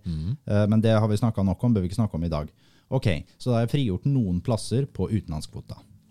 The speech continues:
Speaker 2: Skal vi begynne bakerst da? Vi
Speaker 1: Det
Speaker 2: må, vi skal jo ha inn en keeper til.
Speaker 1: Vi skal ha inn en keeper.
Speaker 2: Ja. Jeg,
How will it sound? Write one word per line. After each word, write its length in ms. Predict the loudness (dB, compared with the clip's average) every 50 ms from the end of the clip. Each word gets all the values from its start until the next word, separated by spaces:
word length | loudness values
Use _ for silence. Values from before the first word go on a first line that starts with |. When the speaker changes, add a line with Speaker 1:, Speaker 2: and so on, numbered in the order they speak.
| _ -20 -20 _ _ _
Speaker 2:
Skal 160 | -8 -2 2 2
vi 80 | 4 6
begynne 220 | 6 6 4 4
bakerst 320 | 4 2 0 0 -2 -2 -2
da? 80 | -4 -4 -4 -8 -10 -4
Vi 80 | 2 4
Speaker 1:
Det 140 | 6 6 6
Speaker 2:
må, 140 | 6 4 0 2 2
vi 120 | 0 0 0
skal 240 | 0 -2 0 2 2
jo 80 | 4
ha 140 | 4 4 4 2
inn 80 | 2 0 0
en 140 | 0 0 0
keeper 300 | -2 -4 -4 -4 -4 -4
til. 140 | -2 -4 -2 -2
Speaker 1:
Vi 80 | -4
skal 220 | -4 -4 -4 -4 -4
ha 60 | -4
inn 80 | -4 -4
en 60 | -4 -4
keeper. 300 | -4 -6 -6 -6 -10 -12 _ _ -8
Speaker 2:
Ja. 160 | -6 -6 -6 -8 _ _ _ -4
Jeg, 380 | -2 0 0 2 2 0 -2